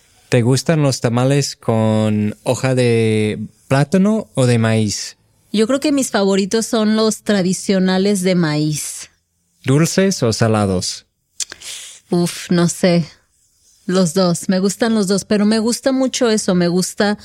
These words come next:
Speaker 2: que los tamales en hoja de maíz son más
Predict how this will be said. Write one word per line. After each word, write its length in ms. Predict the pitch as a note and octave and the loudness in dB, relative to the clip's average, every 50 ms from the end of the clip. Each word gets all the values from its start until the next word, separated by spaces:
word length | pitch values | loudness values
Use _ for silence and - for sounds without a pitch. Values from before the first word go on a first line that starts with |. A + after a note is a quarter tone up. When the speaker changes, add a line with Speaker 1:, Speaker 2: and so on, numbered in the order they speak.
| - - - - _ _ _ | -16 -20 -20 -20 _ _ _
Speaker 2:
que 400 | - F#3+ F3+ F3 F3 F3 E3+ E3+ | 0 0 2 2 2 0 0 0
los 800 | E3 E3+ E3+ E3 E3 E3 D#3+ D#3+ D#3 D#3+ D#3+ - - - - - | 0 0 0 2 0 0 0 0 0 -2 -4 -6 -10 -14 -16 -6
tamales 680 | - F#3 F3 F3+ F3 E3+ E3+ F3+ F#3 G3 F#3+ - - - | -2 0 0 2 2 2 2 2 0 0 -2 -4 -8 -8
en 180 | - F3 F3 F3+ | -4 -2 -2 0
hoja 280 | F3 F3+ - G#3+ G3 | -2 0 0 0 0
de 100 | F#3 G3 | 2 2
maíz 420 | F#3+ F#3 F3 E3+ E3+ F3+ G3 G3+ - | 2 2 2 0 0 0 0 -2 -4
son 320 | - - - G3 F3+ F#3 | -6 -4 -2 0 0 2
más 460 | F#3 F3+ F3 F3 E3+ F3+ - - - | 2 2 2 2 0 -2 -2 -6 -12